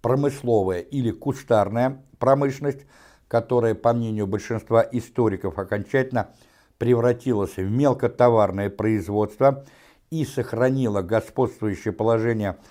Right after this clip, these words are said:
на общероссийском рынке вплоть до начала тысяча восемьсот восьмидесятых годов. И второе – это мануфактурное производство, существовавшее в виде казенной, вотчиной, частновладельческой,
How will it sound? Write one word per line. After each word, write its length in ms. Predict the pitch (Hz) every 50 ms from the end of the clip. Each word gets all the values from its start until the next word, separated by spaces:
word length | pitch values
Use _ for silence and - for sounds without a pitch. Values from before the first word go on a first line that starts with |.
| _ _ - - _ -
на 260 | 98 104 113 127 131
общероссийском 840 | 117 - - - 117 110 113 110 - - 127 110 - - 117 107 104
рынке 380 | 107 120 120 107 95 85 101 98
вплоть 680 | 92 - _ - 117 117 120 123 120 107 87 85 90 95
до 180 | 117 113 104
начала 520 | 98 101 98 95 - - 113 104 92 85 78
тысяча 320 | - - 101 87 - -
восемьсот 580 | 90 87 - - 95 92 - - 98 90 - - _ _ _ _ _ _ _ -
восьмидесятых 800 | 87 101 95 - 110 107 92 98 90 - - 92 85 - - 87
годов. 500 | 85 104 113 120 143 175 190 185 190 - - - _ _ _ _
И 120 | - 175 190
второе – 640 | - - - 165 156 147 139 127 117 110 101 95
это 280 | 95 123 131 135 165 151
мануфактурное 960 | 151 156 165 165 160 - 160 160 160 - - 131 110 98 92 92 92 90 - _ _ _ _ _ _ _ -
производство, 920 | - 113 113 110 98 107 127 151 175 190 185 185 - 175 175 156 - - - _ _ _ _ _
существовавшее 1000 | - 117 110 - 123 107 - - 117 117 120 143 165 156 - - - 123 117 107
в 20 | 101
виде 460 | 110 123 135 135 117 95 95 85 - - _ _ _ _
казенной, 800 | - - 113 110 101 92 117 143 160 165 165 170 175 170 - - - _ _ _ -
вотчиной, 960 | - 82 80 87 98 120 139 131 135 - - - 151 151 156 165 160 135 -
частновладельческой, 1300 | - - 127 117 107 - - 107 98 95 107 107 101 98 104 117 120 120 - - 143 143 - 165 147 143 -